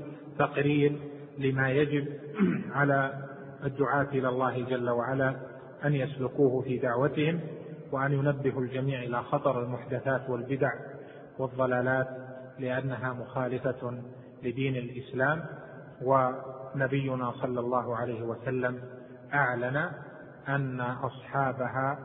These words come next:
مردودة عليهم عباداتهم، وهذا معناه أنها لا تقبل منهم، وأنهم خاسرون بما اقترفوا من آثام وبما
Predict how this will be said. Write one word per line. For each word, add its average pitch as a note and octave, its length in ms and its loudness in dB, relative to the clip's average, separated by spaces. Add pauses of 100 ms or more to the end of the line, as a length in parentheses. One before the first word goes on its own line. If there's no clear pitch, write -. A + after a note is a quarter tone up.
(340)
مردودة B2+ 680 2
عليهم A#2+ 760 -2 (420)
عباداتهم، B2 920 0 (520)
وهذا B2+ 340 0
معناه A#2+ 440 -2
أنها A#2+ 380 -6
لا B2 180 2
تقبل B2 420 -4
منهم، B2 440 -4 (480)
وأنهم A#2+ 520 -2
خاسرون A#2+ 800 -4 (480)
بما B2 180 0
اقترفوا B2 580 -2
من A2+ 200 -6
آثام C3 540 -2 (580)
وبما B2 640 0